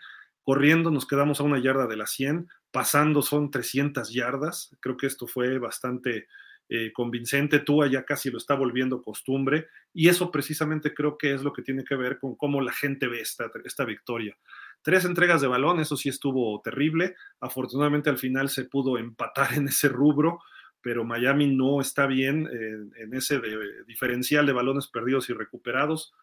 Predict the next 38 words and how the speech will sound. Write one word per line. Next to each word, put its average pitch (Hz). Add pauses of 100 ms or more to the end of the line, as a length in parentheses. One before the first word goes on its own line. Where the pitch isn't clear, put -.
(220)
Seguimos 127
en 123
números 131
negativos 127
en 110
la 110
temporada, 139
aquí 131
quedó 127
tablas. - (460)
Eh, 120 (380)
se, - (120)
se 131
paró 147
tres 156
veces 143
la, 123 (140)
seis 165
veces 151
la 123
ofensiva, 156
Miami 131
tuvo 131
que 135
despejar 123
tres 117
veces, 147 (440)
y 175
pues 127
el 120
tiempo 147
de 143
posesión, 127
Miami 135
tuvo 131
cinco 131
minutos 117
más. -